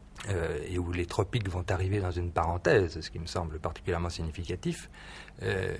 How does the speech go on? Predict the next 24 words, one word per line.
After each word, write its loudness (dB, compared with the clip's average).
c'est -2
un 6
passage 6
où 4
Ségalen 2
va 2
parler 4
non 8
plus 4
du 0
peuple 4
chinois, 0
mais 4
de 2
la 10
terre 2
chinoise. « -6
Et 2
d'abord, 8
le 6
pays 4
est 6
fort 2
beau, 4